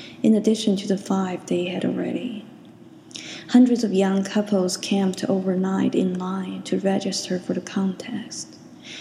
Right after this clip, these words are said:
The eruptions of arguments and shedding of tears by those whom the amusement park could not accommodate were reported in the newspapers.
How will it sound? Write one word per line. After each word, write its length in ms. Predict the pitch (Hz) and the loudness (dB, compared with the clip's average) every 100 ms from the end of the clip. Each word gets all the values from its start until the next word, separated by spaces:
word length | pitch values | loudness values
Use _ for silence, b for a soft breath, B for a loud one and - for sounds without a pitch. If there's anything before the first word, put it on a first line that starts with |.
| B B | B B
The 180 | 226 208 | 4 6
eruptions 480 | 220 233 - 208 | 4 2 2 2
of 120 | 196 - | 0 0
arguments 680 | 185 208 208 190 180 165 | 2 2 2 0 0 -4
and 140 | - 175 | -6 -4
shedding 440 | - 196 196 190 | -2 0 2 0
of 140 | 180 - | -2 -4
tears 460 | - 208 185 180 | 0 2 2 0
by 160 | - 196 | -2 -4
those 600 | 190 190 185 180 - - B B B | 0 0 -2 -6 -8 -12 B B B
whom 200 | 214 202 | 2 4
the 80 | 190 | 4
amusement 1000 | 190 196 190 202 - 190 180 175 - - | 2 4 4 2 0 0 0 -2 -8 -6
park 400 | 190 190 - - | -2 0 -2 -2
could 320 | - - - | -4 -2 -2
not 240 | 185 190 | -2 0
accommodate 960 | - - 202 202 202 - - - - - B B B 208 | -2 -2 -2 0 0 -2 -4 -4 -6 -12 B B B 0
were 80 | |
reported 580 | 190 190 196 196 196 196 | 2 2 0 0 0 0
in 200 | - 190 | 2 2
the 60 | 185 | 2
newspapers. 1120 | 190 196 196 - - - - - 220 208 - | 0 0 -4 -6 -4 -4 -6 -10 -10 -12 -14